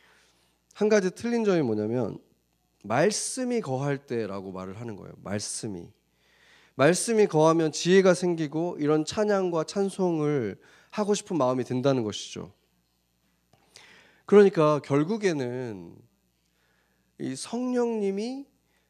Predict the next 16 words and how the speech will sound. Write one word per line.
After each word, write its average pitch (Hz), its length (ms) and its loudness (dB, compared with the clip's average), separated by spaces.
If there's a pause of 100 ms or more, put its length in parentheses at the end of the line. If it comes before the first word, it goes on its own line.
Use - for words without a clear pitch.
(140)
하나님의 226 480 2
말씀을, 160 1000 0
말씀으로 156 1040 -2
가득한 170 480 -4
분이고, 120 500 -8 (840)
또 226 480 2 (200)
그 190 120 -2
성령님이 233 680 0
기록하게 190 560 0
한 180 320 0
이 156 160 -2
성경 220 420 -2
말씀이 175 720 -4 (300)
또 190 80 -4
성령님으로 254 680 0
가득하고 175 760 -6